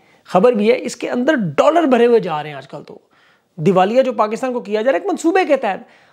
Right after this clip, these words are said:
वरना इतनी जल्दी कोई मुल्क दिवालिया नहीं होता। जितनी मर्जी बड़ी जंगें, मैंने बड़े-बड़े मुल्क देखे इन दिनों में, स्टडी कर रहा हूँ।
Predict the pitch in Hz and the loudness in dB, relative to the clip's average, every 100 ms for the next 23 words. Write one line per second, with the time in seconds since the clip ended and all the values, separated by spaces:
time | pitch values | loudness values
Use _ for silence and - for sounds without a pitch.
0 | _ - 202 311 370 349 - 359 320 330 | _ 0 2 4 2 2 0 -2 0 0
1 | 349 320 349 392 381 285 302 285 262 254 | 0 0 0 2 0 0 0 0 2 -2
2 | 240 233 214 277 277 220 302 349 320 285 | -2 -6 -6 -4 -2 2 2 0 -2 -2
3 | 226 220 208 226 185 294 311 302 285 208 | -2 -2 -4 -4 0 0 0 -2 -4 -4
4 | 196 208 190 165 156 151 170 160 156 - | -6 -6 -8 -8 -12 -12 -12 -10 -12 -16